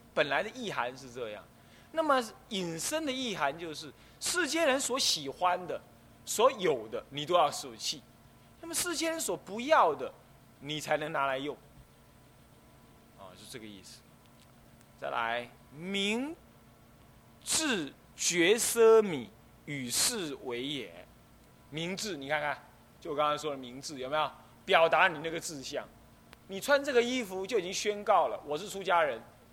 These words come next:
是吧？一切有关于物质跟感情的事情，不要发生在我身上。我不贪爱那个，我向于解脱，我追求解脱，这就明智了吧？你站在那就明智了。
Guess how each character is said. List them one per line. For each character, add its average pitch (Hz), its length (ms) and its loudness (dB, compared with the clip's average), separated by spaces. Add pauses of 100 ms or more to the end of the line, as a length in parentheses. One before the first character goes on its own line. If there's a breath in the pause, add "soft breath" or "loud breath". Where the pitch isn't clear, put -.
(840)
是 190 100 -4
吧？ 180 400 6 (1200)
一 220 100 -6
切 247 300 4
有 165 200 2
关 226 280 6
于 202 160 -6
物 240 300 -6
质 170 300 -8
跟 202 220 -6
感 123 300 -2
情 127 200 -12
的 147 80 -8
事 156 220 -10
情， 120 280 -14
不 156 60 -8
要 165 140 2
发 147 180 -4
生 143 200 -10
在 135 120 -4
我 95 160 -6
身 123 240 -14
上。 120 160 -10 (1000)
我 156 200 6
不 165 140 0
贪 190 220 2
爱 170 180 2
那 135 160 -10
个， 98 60 -18 (500)
我 160 160 2
向 175 400 4
于 175 80 -10
解 170 240 -4
脱， 127 300 -8 (460)
我 147 180 0
追 262 200 -2
求 160 200 -2
解 151 240 -4
脱， 110 260 -10 (400)
这 151 140 -10
就 156 80 -4
明 156 200 -6
智 170 240 -4
了 143 80 0
吧？ 120 220 -2 (440)
你 190 100 -6
站 330 260 8
在 285 120 6
那 214 160 6
就 170 100 -4
明 143 240 -10
智 143 200 -10
了。 101 60 -18